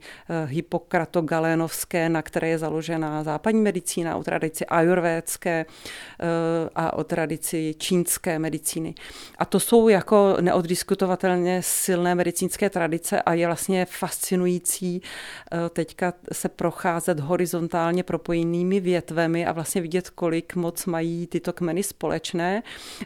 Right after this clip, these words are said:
a vyvážit ten vertikální vzestup právě tady tím horizontálním rozpětím. A proto já jsem přesvědčená, že právě tato komplementární a integrativní medicína, kterou praktikuji, je medicínou budoucnosti.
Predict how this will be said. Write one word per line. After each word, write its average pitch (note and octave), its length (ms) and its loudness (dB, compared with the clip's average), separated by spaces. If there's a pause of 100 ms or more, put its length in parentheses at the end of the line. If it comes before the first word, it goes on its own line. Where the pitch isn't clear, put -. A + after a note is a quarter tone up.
a E3+ 460 4
vyvážit F#3 800 4
ten E3+ 180 0
vertikální E3 720 0
vzestup E3+ 500 -2
právě E3 340 0
tady D#3+ 160 -2
tím F3 180 -2
horizontálním E3+ 580 0
rozpětím. F3+ 580 0
A - 60 -2
proto F3 360 -2
já F#3+ 220 2
jsem A3+ 140 -2
přesvědčená, E3+ 800 -4 (300)
že E3+ 120 0
právě F3 640 0 (260)
tato E3+ 260 -2
komplementární E3 1500 2
a - 200 -2
integrativní F3+ 680 4
medicína, E3 480 0
kterou F#3 220 0
praktikuji, E3 720 -2 (160)
je E3+ 320 0 (180)
medicínou D#3+ 600 -4
budoucnosti. D3+ 840 -8